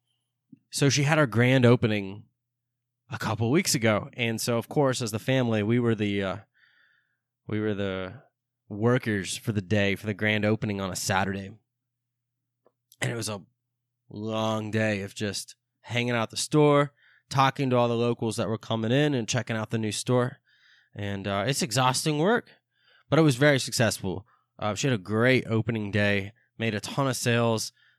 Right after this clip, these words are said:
and, uh, had a lot of people who said, you know, "I'm gonna bring my friends in," and all that. So very successful. But I will just say that's when it was first starting to get exhausting 'cause you're on your feet all day, right? And you're, you're working all day. And this was after a long,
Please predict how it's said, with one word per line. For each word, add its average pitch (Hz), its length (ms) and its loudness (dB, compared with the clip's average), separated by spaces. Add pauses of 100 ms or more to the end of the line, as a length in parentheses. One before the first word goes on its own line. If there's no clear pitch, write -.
(120)
and, 101 300 -4
uh, 98 240 0
had 117 140 -2
a 117 60 0
lot 113 180 2
of 107 40 -6
people 110 280 -6
who 101 80 -6
said, 104 260 -2
you 107 80 -6
know, 113 200 -2
"I'm 107 100 -4
gonna 107 160 -6
bring 101 260 -8
my 98 100 -8
friends 104 360 -4
in," 104 120 -6
and 98 60 -8
all 95 180 -4
that. 95 200 -4
So 170 280 -2
very 143 380 0
successful. - 640 -6 (920)
But 143 300 -2 (300)
I 110 100 4
will 151 140 4
just 147 220 -2
say 139 180 2
that's 135 260 -2
when 139 120 0
it 127 80 -2
was 110 180 -4
first - 540 -6 (220)
starting 135 260 0
to 127 60 0
get 117 140 0
exhausting 110 540 0
'cause 104 100 -4
you're 113 160 -2
on 110 100 -2
your 90 100 -6
feet 190 280 -4
all 113 160 2
day, 98 240 -2
right? 107 380 -2 (380)
And 98 120 -14
you're, 95 180 -12
you're 87 160 -14
working 101 360 -6
all 98 120 -4
day. 101 180 -4
And 101 80 -4
this 107 120 -8
was 101 80 -4
after 104 300 -2
a 95 80 -2
long, 101 360 -4